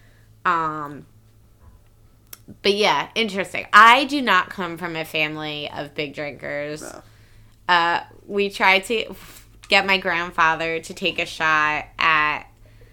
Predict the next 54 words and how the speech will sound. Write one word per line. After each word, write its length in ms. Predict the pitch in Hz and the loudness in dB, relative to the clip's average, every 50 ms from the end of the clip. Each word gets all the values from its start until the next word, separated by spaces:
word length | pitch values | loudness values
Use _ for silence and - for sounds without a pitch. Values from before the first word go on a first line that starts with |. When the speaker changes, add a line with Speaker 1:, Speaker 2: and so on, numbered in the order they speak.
| - - - - | -20 -20 -12 -2
Speaker 1:
my, 220 | 185 180 175 170 170 | 0 2 2 2 0
like, 180 | 170 170 165 | -2 -4 -4
grandmother 460 | - 180 170 165 165 165 160 165 165 | -4 -4 -2 -2 -2 -2 -4 -2 -2
and 220 | 165 165 170 165 160 | -4 -4 -6 -8 -8
Jim's, 580 | - 165 160 160 160 156 156 160 160 160 - | -6 -4 -4 -4 -4 -6 -8 -10 -10 -12 -10
like, 300 | 165 160 156 151 151 - | -8 -6 -6 -6 -8 -8
death 320 | - 156 151 151 - - - | -4 -4 -4 -4 -4 -8 -4
party, 640 | - 175 165 170 170 175 180 185 185 190 190 185 - - - - - - - - - | -2 0 0 0 -2 -2 -2 -2 -2 -2 -4 -6 -12 -18 -20 -20 -20 -20 -20 -10 -4
um, 300 | - 175 165 160 160 156 - | -2 0 0 0 0 -2 -2
as 160 | - 180 170 | -4 -2 0
I 120 | 165 160 | 0 0
like 160 | 165 165 170 165 | 2 0 -2 -4
to 80 | 180 | -8
call 240 | - - 175 160 160 | -2 0 2 2 2
it. 120 | 147 147 | 0 -4
My 120 | 190 190 180 | -6 -8 -6
mom's 280 | 165 156 156 160 165 | -4 -4 -4 -4 -4
like, 160 | - 190 202 - | -4 -4 -4 -4
"Celebration 680 | - - - 302 311 311 320 302 311 311 311 311 302 294 | -6 0 0 2 2 2 0 0 0 -2 -2 -2 -4 -6
of 160 | 285 262 262 | -6 -2 0
life." 300 | 247 240 233 220 208 - | 0 0 0 -2 -4 -8
I'm 80 | 180 | -8
like, 160 | 170 160 151 156 | -6 -6 -6 -2
"Nah, 300 | 151 143 139 139 139 143 | 0 0 2 2 0 0
it 40 | 156 | -4
was 80 | 160 | -6
death 380 | 165 165 160 156 147 147 - - | -10 -6 -4 -2 -2 -2 -4 -6
party." 520 | - 135 131 143 143 135 139 139 143 - - - | -4 -4 -4 -4 -6 -6 -8 -8 -10 -14 -12 -8
Um, 360 | 156 156 147 147 143 143 - - | -6 -4 -4 -4 -8 -10 -8 -4
it 60 | - | -2
was 140 | 175 170 - | -2 -2 -2
fun, 220 | - 151 151 139 | -2 -4 -4 -2
though. 280 | 139 143 143 147 151 151 - - - - - - - - - - - | -4 -4 -4 -4 -4 -6 -8 -16 -20 -20 -20 -20 -20 -20 -20 0 6
But 260 | 196 190 175 - - | 8 8 8 6 4
he, 180 | - - 226 214 | -2 -4 0 2
Speaker 2:
Def 240 | 202 196 196 - - | 2 4 2 0 -2
Jams. 340 | - 190 87 82 - - 220 | -2 -4 -4 -4 -4 -4 -2
Speaker 1:
we, 280 | 214 220 240 247 - - 233 | 0 2 2 2 2 2 2
we 160 | 254 262 233 | 2 2 0
only 400 | - 185 226 226 233 262 277 240 | 0 -2 -4 -2 -2 -2 -2 4
got 260 | - 180 165 170 175 | 8 8 8 8 6
him 140 | 208 214 220 | 4 0 -2
to 160 | 208 262 262 233 | -2 -4 -2 2
by 200 | 233 214 202 190 | 4 4 4 4
watering 400 | 175 175 180 175 185 190 196 202 | 4 0 0 0 2 0 0 0
it 140 | 214 208 | -2 0
down, 260 | 196 196 170 165 170 180 | 4 4 4 6 4 2
and 120 | 190 196 | -2 -2
he 160 | 190 170 185 | -2 -4 -4
would 120 | 185 180 175 | -2 -2 -2
only 300 | 170 165 165 165 170 170 | -2 -4 -6 -8 -8 -6
take 260 | - 175 160 160 - | -4 -6 -4 -4 -4
a 80 | 160 | -6
sip. 320 | 160 - - 143 135 - | -6 -6 -6 -6 -6 -8